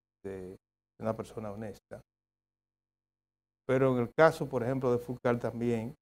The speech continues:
que creo que cuando se mencionan estas, estas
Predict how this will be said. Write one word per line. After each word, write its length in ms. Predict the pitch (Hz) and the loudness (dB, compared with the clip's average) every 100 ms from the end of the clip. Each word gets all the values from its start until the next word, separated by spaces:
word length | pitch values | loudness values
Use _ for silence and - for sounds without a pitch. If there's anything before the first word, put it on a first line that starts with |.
| _ _ _ _ _ 117 | _ _ _ _ _ -12
que 80 | |
creo 240 | 113 123 123 | 0 4 4
que 60 | |
cuando 200 | 107 104 | 2 -4
se 160 | 101 110 | -6 -8
mencionan 680 | 107 95 - 151 131 113 123 _ _ _ _ - | -10 -6 2 4 4 0 -6 _ _ _ _ -14
estas, 960 | 104 _ - 117 113 104 95 - - - _ _ _ _ _ _ _ _ 110 | -14 _ 4 6 6 4 0 -8 -20 -20 _ _ _ _ _ _ _ _ -16
estas 560 | - 123 120 113 101 | -4 4 6 4 2